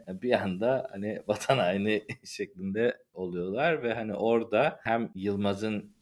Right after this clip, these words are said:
çenesini kullanıp hem de işte yine deminki bahsettiğimiz gibi işte o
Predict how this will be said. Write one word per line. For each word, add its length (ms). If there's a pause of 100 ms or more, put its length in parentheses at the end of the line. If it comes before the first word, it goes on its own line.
çenesini 560
kullanıp 520
hem 280
de 280
işte 560
yine 300
deminki 520
bahsettiğimiz 640
gibi 180
işte 240
o 320